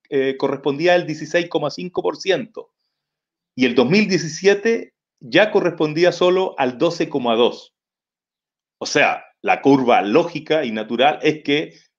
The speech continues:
la, el mundo rural eh, va, eh, eh, desa-, no desapareciendo, como dije, sino que se va cambiando hacia, eh, lo urbano. Eh, hay una migración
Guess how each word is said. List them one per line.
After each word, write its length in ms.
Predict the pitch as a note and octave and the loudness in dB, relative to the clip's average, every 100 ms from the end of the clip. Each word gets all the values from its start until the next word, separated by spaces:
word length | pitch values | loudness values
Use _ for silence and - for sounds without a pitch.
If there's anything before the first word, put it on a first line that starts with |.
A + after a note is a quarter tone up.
| _ | _
la, 400 | A2 A2 - - _ _ _ | -2 2 0 -2 _ _ _
el 140 | F#2+ | -8
mundo 240 | G#2 A#2+ C3+ | -6 0 2
rural 560 | D3 D3 D#3 D#3+ D#3+ _ _ _ _ _ - | 4 4 2 0 -10 _ _ _ _ _ -2
eh, 440 | A2+ A2 A2+ - | 0 0 -4 -10
va, 600 | - G#2+ C3+ C#3+ - - - | -6 2 4 4 2 -6 -12
eh, 640 | A2 G#2 G#2 G#2 G2+ - _ | -8 -8 -6 -6 -8 -14 _
eh, 320 | A#2 G#2+ G2+ G#2 | -6 -4 -4 -2
desa-, 340 | B2 - B2 - | -2 0 -2 -2
no 220 | A2+ G3+ | -6 -4
desapareciendo, 760 | G#3+ - G#2 F#2 F#2 C#3 A2+ G2+ | -2 -2 -2 -2 -2 -2 0 -2
como 200 | G2+ G2 | -4 -2
dije, 500 | A2 A2 G2 F2+ F2 | -2 -2 -2 -2 -6
sino 320 | G2+ A#2+ C3+ | -6 -6 -2
que 240 | C#3 C#3 - - A#2+ | -2 -2 -4 -20 -20
se 200 | - - | -4 0
va 180 | A#2 B2+ | 2 2
cambiando 600 | B2 A2+ A#2 B2 B2 B2+ | 2 2 2 2 2 2
hacia, 480 | A#2+ A#2+ B2 A#2 A#2+ - _ | 2 0 0 0 0 -6 _
eh, 220 | A2+ G#2+ | 0 2
lo 160 | G#2+ A2 | 4 2
urbano. 480 | G2+ G#2 F2+ D#2 _ _ _ - - _ _ _ | 2 0 -2 -8 _ _ _ -20 -20 _ _ _
Eh, 280 | A2 G#2 G#2 | -14 -10 -8
hay 180 | A2 A2+ | -4 -2
una 180 | A2+ G#2+ | 0 2
migración 720 | A2 G#2+ A2+ A2 D#3 D3+ C3+ | 2 4 2 4 4 4 0